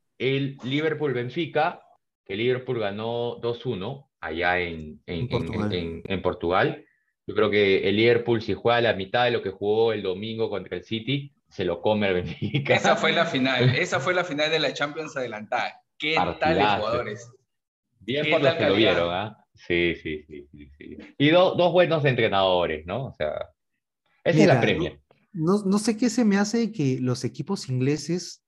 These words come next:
Speaker 2: entre sí sacan partidazos. Entre sí
Speaker 1: <laughs>
Speaker 2: sacan partidazos. ¡Qué bestia! Y tienen buenos entrenadores, ¿ah?
Speaker 1: Ya.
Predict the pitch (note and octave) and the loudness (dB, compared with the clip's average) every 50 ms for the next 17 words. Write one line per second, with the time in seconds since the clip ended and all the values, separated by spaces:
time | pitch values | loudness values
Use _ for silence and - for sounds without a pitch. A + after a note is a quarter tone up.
0 | _ - C3 B2+ A#2+ A#2 A2 - A#2 A2+ A2+ G#2 - - - E3 F3+ G#3+ C4 C#4 | _ 2 2 4 4 2 0 0 0 0 0 -2 -2 0 2 2 4 2 2 0
1 | - - - - - F3 E3 E3 - G3 G#3 F3+ F3+ F3 D#3+ C#3 - A2+ A#2+ C#3 | -4 -8 -12 -6 -4 -4 -2 0 0 2 2 2 2 0 0 0 -2 -2 -2 0
2 | C#3+ C3+ - - F#2 D#2+ - - _ _ _ _ _ _ _ _ _ _ _ _ | -2 -2 -4 -10 -16 -16 -20 -20 _ _ _ _ _ _ _ _ _ _ _ _
3 | - D#3+ D#3+ D3 C3+ - C3+ C3 A#2+ A2+ - G3 A3+ C4+ C#4+ - - - F#3 - | 0 2 2 2 4 4 4 6 4 4 6 6 6 6 6 4 0 -4 -4 0
4 | - A#3 B3 G#3 - F#3 E3+ C#3 B2 - - B2 C3+ D#3 F#3 F#3+ - - G#2+ F#2+ | 0 0 0 2 0 0 0 0 -2 -2 0 2 4 4 4 2 0 -4 -8 -12
5 | - - - G#3 B3+ C#4+ B3 - - - - - - - _ - - - - B2+ | -8 -4 -4 -2 -2 -2 -4 -6 -8 -12 -16 -20 -20 -20 _ -20 -20 -12 -6 -4
6 | C#3 C3 D#3+ F3 F#3 F3 E3+ E3+ G3+ A#3 B3+ A#3+ G#3+ - D3 B2 A2+ A#2 A2+ G#2+ | 0 0 2 2 2 2 2 4 4 4 2 0 -2 -2 -4 -6 -6 -6 -6 -4
7 | G#2+ A2 D3 F3 D3+ G#2+ F#2+ E2 - - G2 B2 G3+ - _ _ _ _ _ _ | -2 -2 0 0 0 0 -2 -4 -6 -8 -10 -10 -10 -12 _ _ _ _ _ _
8 | _ _ _ E2 D#2 D2 D2 D#2+ F#2 B2 A#2+ - | _ _ _ -4 -2 0 0 0 -2 -4 -8 -12